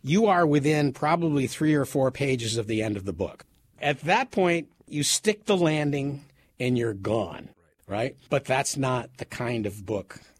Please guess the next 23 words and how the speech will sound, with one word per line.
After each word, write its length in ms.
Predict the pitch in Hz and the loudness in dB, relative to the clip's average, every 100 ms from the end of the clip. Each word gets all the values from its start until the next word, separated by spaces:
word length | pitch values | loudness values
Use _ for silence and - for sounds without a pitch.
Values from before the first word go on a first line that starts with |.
| _ _ _ | _ _ _
this 320 | 95 101 92 101 | -10 -6 -4 -6
is. 460 | - - - - _ _ 131 | -8 -14 -14 -14 _ _ -6
This 240 | 156 156 | -4 -2
is 120 | 147 | -2
a 60 | 131 | -2
book 240 | 120 123 | -4 -4
about 360 | 107 95 95 - _ | -4 -6 -8 -14 _
Vietnam, 760 | 101 98 101 98 117 117 110 - _ _ 120 | -6 -6 -6 -6 -6 -6 -8 -12 _ _ -4
and 280 | 123 120 | -2 -2
it 120 | 113 113 | -2 -2
is 120 | 107 | -4
structured 500 | - 160 - 151 135 - | 0 -2 0 0 0 -2
as 160 | 120 | -4
a 80 | 123 | -2
thriller 500 | - 143 135 131 127 | -2 0 2 2 0
in 260 | - 113 117 | -4 -6 -4
some 320 | - 135 127 | -2 0 0
ways, 440 | 120 113 110 104 | 0 0 -2 -6
but 160 | - 110 | -4 -4
it 120 | 107 | -2
also 400 | 113 117 - 113 | -2 -2 -4 -4
is 180 | 104 92 | -6 -6
bookended 640 | 98 127 117 113 113 101 | -6 -6 -4 -2 -2 -6